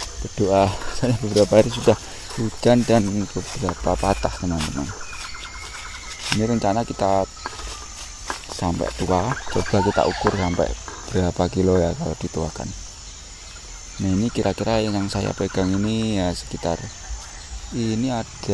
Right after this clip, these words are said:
enam on, ini enam on, enam ratus gram. Ini yang saya katakan. Ya,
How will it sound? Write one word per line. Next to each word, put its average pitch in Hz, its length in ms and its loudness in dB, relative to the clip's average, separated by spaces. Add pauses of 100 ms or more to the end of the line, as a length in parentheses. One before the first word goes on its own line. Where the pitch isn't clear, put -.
enam 92 220 0 (100)
on, 92 260 2 (380)
ini 104 260 0
enam 92 220 2 (140)
on, 80 140 0 (2000)
enam 98 140 0 (100)
ratus 98 200 2 (100)
gram. 104 260 6 (1700)
Ini 98 160 2
yang 101 160 2
saya 101 240 -2
katakan. 95 640 2 (1200)
Ya, 101 240 6